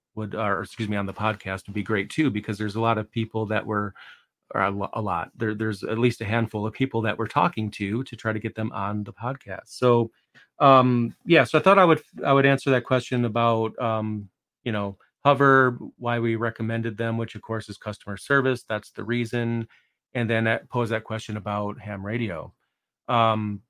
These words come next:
so when it comes to our recommendations in general, Hover or otherwise,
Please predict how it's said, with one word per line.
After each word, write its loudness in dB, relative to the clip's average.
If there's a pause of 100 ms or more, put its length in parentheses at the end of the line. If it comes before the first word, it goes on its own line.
(360)
so 6 (720)
when 6
it 4
comes 4
to 2
our 4
recommendations -2
in -6
general, -4 (180)
Hover -4
or -8
otherwise, -6